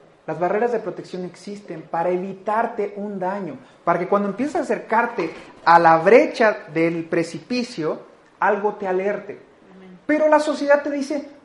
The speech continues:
Speaker 1: "No importa, no te preocupes, al final de cuentas lo único que va a pasar es que te divorcias, o que tus hijos se vayan desfil-, al desfiladero, o pues al final después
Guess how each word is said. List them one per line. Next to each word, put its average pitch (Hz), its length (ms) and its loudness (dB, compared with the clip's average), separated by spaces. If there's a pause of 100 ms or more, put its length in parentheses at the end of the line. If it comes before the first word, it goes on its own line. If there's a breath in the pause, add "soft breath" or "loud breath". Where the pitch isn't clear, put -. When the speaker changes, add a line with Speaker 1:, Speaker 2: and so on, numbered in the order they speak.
(120)
Speaker 1:
"No 254 60 -4
importa, 311 640 -6 (360)
no 214 160 -2
te 349 100 -2
preocupes, - 760 0 (120)
al 180 120 2
final 233 280 0
de 311 100 -2
cuentas 294 320 0
lo 202 80 0
único 247 320 0
que 240 80 -4
va 247 100 -2
a 240 60 -6
pasar 240 560 0
es - 80 -14
que - 100 -18
te - 140 -10
divorcias, 196 500 -16 (300)
o 214 380 4
que 180 80 -8
tus 165 220 -8
hijos 190 180 -6
se 170 80 -4
vayan 165 320 0
desfil-, 143 440 -8 (200)
al 135 160 -8
desfiladero, 147 680 -2 (240 loud breath)
o 185 280 0
pues 208 200 -10
al 220 120 -2
final 277 260 -4
después 269 480 -2